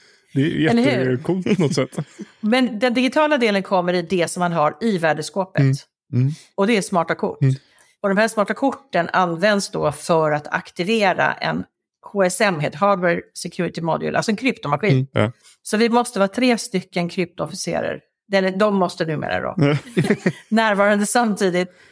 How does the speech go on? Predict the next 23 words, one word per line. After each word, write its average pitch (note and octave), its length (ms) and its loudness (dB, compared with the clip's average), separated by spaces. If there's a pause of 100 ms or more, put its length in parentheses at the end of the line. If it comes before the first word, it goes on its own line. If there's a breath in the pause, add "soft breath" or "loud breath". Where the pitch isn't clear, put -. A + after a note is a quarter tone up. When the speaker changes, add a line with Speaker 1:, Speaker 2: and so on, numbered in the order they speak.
(360 soft breath)
Speaker 2:
eh, E3+ 260 2
för F#3 220 2
att F3 140 2
den F3 100 -2
här E3 140 2
aktiveringen E3 420 -4
ska - 160 -20
kunna F3+ 180 -2
ske. G#3 220 2
Och F#3 120 0
då A3 60 2
har A3 140 4
man G3 260 0
de F#3+ 120 -4
här F3 100 0
smarta E3+ 280 -6
korten - 400 -6
som - 140 -8
man D#3+ 140 -2
använder E3 400 -2
till - 260 -6 (180)
själva D#3+ 400 0 (260)
aktiveringen. F#3 560 0